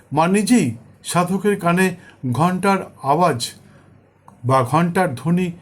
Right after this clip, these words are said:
তাকে শুনিয়ে দেয় এবং মনে করিয়ে দেয়, বলে দেয় ঘণ্টার ধ্বনি দিয়ে যে তোমার সামনে বিপদ আসতে চলেছে, তুমি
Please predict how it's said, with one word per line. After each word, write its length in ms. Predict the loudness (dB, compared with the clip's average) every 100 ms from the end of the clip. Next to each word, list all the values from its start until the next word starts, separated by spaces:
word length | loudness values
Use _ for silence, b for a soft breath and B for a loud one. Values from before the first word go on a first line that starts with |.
| B _
তাকে 240 | -8 -6 -6
শুনিয়ে 380 | -4 0 2 2
দেয় 180 | 2
এবং 260 | 2 0 -2 -6 B -18 -18 -18 -20 _ _ _ _ _ _ _ -10 0
মনে 240 | 2 4
করিয়ে 320 | 2 0 0
দেয়, 260 | 2 0 -2 b b b _ _ -16 -4
বলে 280 | 2 4 4
দেয় 340 | 0 -6 -8 -14 -4
ঘণ্টার 420 | -2 -2 -4 -4
ধ্বনি 260 | -2 -2
দিয়ে 300 | 0 0 -2 -4 b b b b b
যে 120 | -4
তোমার 280 | -2 0 0
সামনে 480 | -2 -4 -2 -2 -4 -8 B
বিপদ 380 | -4 -2 0 0
আসতে 300 | 0 -6 -8
চলেছে, 400 | -8 -4 -4 -4
তুমি 320 | -6 -4 -4